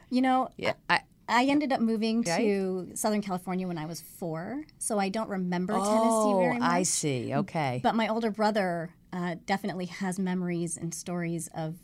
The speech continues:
Speaker 1: being a misfit.
Speaker 2: Yeah,
Speaker 1: Uh,
Speaker 2: I can imagine. I mean, even in, even today, that might be tough. So I can't even imagine back then.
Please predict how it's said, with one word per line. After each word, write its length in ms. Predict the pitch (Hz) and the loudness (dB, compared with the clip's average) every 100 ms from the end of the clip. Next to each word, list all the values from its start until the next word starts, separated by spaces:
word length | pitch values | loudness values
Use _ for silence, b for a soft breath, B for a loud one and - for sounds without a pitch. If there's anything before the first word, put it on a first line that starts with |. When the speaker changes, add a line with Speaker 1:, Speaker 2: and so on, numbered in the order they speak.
| - - - | -20 -20 -6
Speaker 1:
being 420 | 180 170 175 160 - | -2 -2 -4 -6 -4
a 80 | |
misfit. 760 | 170 170 - - 160 151 - - | -4 -4 -6 -6 -4 -4 -6 -8
Speaker 2:
Yeah, 560 | 156 180 214 185 139 120 | -4 0 2 4 2 2
Speaker 1:
Uh, 60 | 190 | -2
Speaker 2:
I 40 | |
can 180 | - 226 | -2 -2
imagine. 580 | 208 202 214 208 - 143 | 0 0 0 0 -2 0
I 80 | 165 | 2
mean, 180 | 180 | 2
even 320 | 156 190 202 185 | 2 0 0 0
in, 180 | 160 - _ - - | -2 -6 _ -20 -4
even 240 | 220 233 | 0 2
today, 400 | - 170 185 214 | 2 8 10 10
that 160 | 160 - | 8 4
might 220 | 147 139 | 0 -2
be 100 | 127 | -6
tough. 300 | - 139 113 | 0 0 2
So 160 | - 151 | 2 0
I 80 | |
can't 240 | 147 202 185 | 0 -2 -2
even 180 | 165 147 | -2 -2
imagine 520 | 147 170 175 165 147 | 0 0 0 -2 0
back 240 | 147 135 | 0 0
then. 320 | 170 147 - | 0 0 -2